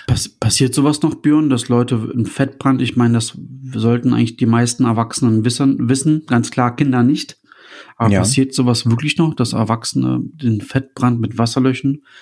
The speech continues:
Speaker 1: Oder ist es eher
Speaker 2: Ja,
Speaker 1: eine
Speaker 2: also es ist
Speaker 1: Panikreaktion?
Speaker 2: Es passiert und ich weiß noch, äh, letzten Jahres war im Siegerland eine große Fettexplosion auf so ein, so ein Stadtfest. Ich glaub,
Speaker 1: Stimmt.
Speaker 2: da, ja, da gab's sogar Todesfälle bei.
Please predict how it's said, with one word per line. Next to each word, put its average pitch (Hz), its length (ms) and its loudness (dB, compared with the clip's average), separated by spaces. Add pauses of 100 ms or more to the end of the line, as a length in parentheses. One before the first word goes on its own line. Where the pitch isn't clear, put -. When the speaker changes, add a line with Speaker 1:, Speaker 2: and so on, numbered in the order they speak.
(140)
Speaker 1:
Oder 117 160 2
ist 110 100 0
es 113 80 0
eher 104 140 4
Speaker 2:
Ja, 107 160 2
Speaker 1:
eine 107 100 0
Speaker 2:
also 110 120 2
es 107 60 0
ist - 60 -6
Speaker 1:
Panikreaktion? 107 680 -2 (800)
Speaker 2:
Es - 120 -2
passiert 139 480 0
und 117 140 0
ich - 200 -6
weiß 117 300 0
noch, - 680 -2
äh, 95 460 0
letzten 95 960 0
Jahres 95 540 2
war 92 140 0
im 95 100 2
Siegerland 98 480 2
eine 90 160 2
große 95 300 0
Fettexplosion 87 760 0
auf 85 220 -2
so 85 200 0
ein, 85 460 0
so 90 220 -4
ein 92 140 -4
Stadtfest. - 760 -2 (340)
Ich - 200 -4
glaub, 175 180 2
Speaker 1:
Stimmt. 123 160 2
Speaker 2:
da, - 100 -2
ja, 92 240 0 (340)
da 92 100 0
gab's 101 220 -2
sogar 98 180 0
Todesfälle 110 640 0
bei. 131 360 0